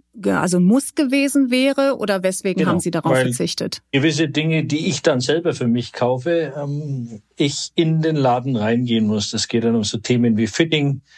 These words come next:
Speaker 2: wie ein Laufschuh wirklich probieren. Und da habe ich dann das gemacht, was sehr viele Deutsche gemacht haben, nämlich Konsumverzicht.
Speaker 1: Herr Doktor Meyer, war das bei Ihnen auch so? Haben Sie lieber verzichtet, statt online geshoppt?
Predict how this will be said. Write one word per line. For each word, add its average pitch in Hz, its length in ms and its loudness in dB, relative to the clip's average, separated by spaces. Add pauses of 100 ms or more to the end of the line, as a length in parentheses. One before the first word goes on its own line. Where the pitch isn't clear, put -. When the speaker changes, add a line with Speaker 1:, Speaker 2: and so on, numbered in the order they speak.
(340)
Speaker 2:
wie 143 160 2
ein 127 80 4
Laufschuh 120 520 0
wirklich 151 400 -2
probieren. 123 760 -2
Und 120 720 -2
da 127 320 0
habe 143 240 0
ich - 180 -6
dann 139 380 0 (800)
das 143 180 0
gemacht, 165 400 0
was 156 120 0
sehr 156 140 0
viele 160 220 0
Deutsche 143 300 0
gemacht 147 460 -2
haben, 135 260 0
nämlich 135 580 0
Konsumverzicht. 131 920 0 (260)
Speaker 1:
Herr 196 100 -2
Doktor 202 220 2
Meyer, 190 220 2
war 190 80 2
das 185 160 0
bei 190 120 2
Ihnen 196 180 0
auch 185 180 0
so? 320 240 2
Haben 226 160 2
Sie 208 100 2
lieber 214 240 2
verzichtet, 233 600 -4
statt 233 360 -2
online 254 280 4
geshoppt? 294 480 -4